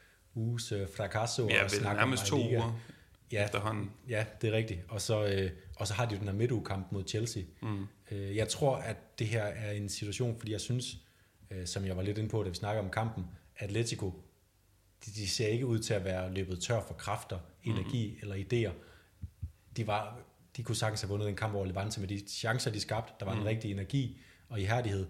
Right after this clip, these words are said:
Speaker 1: Jeg tror, de får et godt resultat mod Chelsea, og så tror jeg, de tager til, til, øh, Villarreal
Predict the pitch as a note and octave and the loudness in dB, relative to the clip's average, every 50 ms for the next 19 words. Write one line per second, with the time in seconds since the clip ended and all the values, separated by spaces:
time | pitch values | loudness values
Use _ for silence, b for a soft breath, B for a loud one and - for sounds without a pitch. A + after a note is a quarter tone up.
0 | B B B B B - G#2+ G2+ - - A2 F#2 F#2 E2+ - A2 G2+ F#2+ F2+ F2 | B B B B B -2 -2 0 2 2 2 2 2 0 0 0 0 0 -2 -2
1 | F2 - G#2+ A2 - - G2 G2 - A#2 G#2 F#2 F#2 F2+ - - A#2+ C3+ D3 - | -2 -2 -2 -2 -2 -4 -6 -2 0 0 0 0 0 -2 2 2 2 4 4 2
2 | G#2+ G2+ - - - - A2 - - C3+ A2 G2 F2 F#2+ F2 - F#2+ F#2 F2+ - | 0 -4 -4 -6 -6 -6 -4 2 4 4 4 4 2 -2 -4 -4 -4 -4 -4 -4
3 | - F#2+ F#2+ F#2+ F#2 F#2 F#2 B B B B B B B B B B - - - | -4 -4 -4 -4 -4 -6 -8 B B B B B B B B B B -6 -4 -2
4 | G2+ F#2+ F#2+ F#2 F2+ F2+ F2+ F2+ F#2 G2+ G2+ F#2 G2+ G2+ G#2+ A#2 | 0 0 0 0 0 0 -2 0 0 0 2 2 2 2 2 0